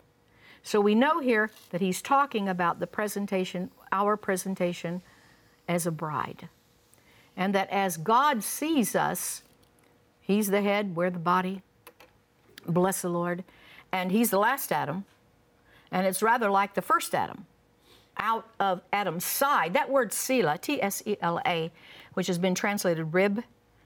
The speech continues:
it's really side. So one side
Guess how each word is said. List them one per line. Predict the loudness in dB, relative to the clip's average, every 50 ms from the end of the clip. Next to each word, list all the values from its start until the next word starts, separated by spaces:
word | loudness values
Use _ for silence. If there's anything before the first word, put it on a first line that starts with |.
| _ -4
it's | -4 -2 0 0
really | 2 2 2 0
side. | 0 -2 0 0 0 -2 -2 -6 -12 -14 -14 -16 _ _ _ _ _ _ _ _ _ _ _ _ _ _
So | -4 0 2 2
one | 4 4 4 4 2 2
side | 0 0 -4 0 2 4 4 6 6 4 2 0 -2 -2 -2 -4 -4